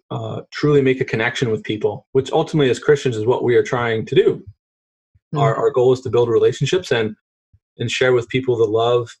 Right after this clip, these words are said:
Speaker 1: of the gospel and, and of, of Christ and the sacrifice he made for us, um, by being that sacrifice for them. That's why Paul is saying, "I'm the servant to all," right? Um, I, I, I make sacrifices for people so that I can win them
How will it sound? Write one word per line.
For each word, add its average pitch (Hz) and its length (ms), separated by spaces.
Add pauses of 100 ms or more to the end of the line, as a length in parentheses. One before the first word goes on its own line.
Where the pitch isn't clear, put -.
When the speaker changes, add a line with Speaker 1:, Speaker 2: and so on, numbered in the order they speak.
(500)
Speaker 1:
of 113 320
the 113 100
gospel 117 580
and, 120 200
and 113 120
of, 107 260
of - 180
Christ 131 380
and 113 80
the - 40
sacrifice - 520
he 120 120
made 110 240
for 156 140
us, 202 300 (680)
um, 110 440 (100)
by 113 160
being 131 280
that 123 200
sacrifice 131 540
for - 140
them. 160 420 (640)
That's 127 120
why 120 320
Paul 123 160
is 113 100
saying, 120 160
"I'm 113 100
the 107 60
servant 123 400
to - 60
all," 151 460 (100)
right? 113 280 (580)
Um, 107 420 (160)
I, 120 100
I, 120 260
I 117 40
make 117 180
sacrifices - 680
for 117 200
people 117 360
so 117 180
that 110 100
I 110 120
can 110 200
win 156 220
them 101 280